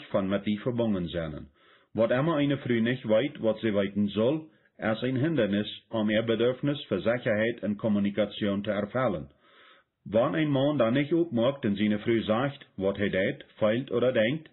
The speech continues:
dann wird sie unsicher und überdrüssig. Omdat een man dit verstonen kan, moet hij dolle verzekeren de Welt durch eine frühere Augen te zijn.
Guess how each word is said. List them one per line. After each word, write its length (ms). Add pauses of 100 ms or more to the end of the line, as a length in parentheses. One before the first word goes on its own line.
(360)
dann 220
wird 200
sie 120
unsicher 600
und 80
überdrüssig. 800 (520)
Omdat 340
een 180
man 220
dit 160
verstonen 560
kan, 360 (220)
moet 200
hij 100
dolle 300
verzekeren 540
de 140
Welt 300
durch 220
eine 240
frühere 460
Augen 380
te 140
zijn. 440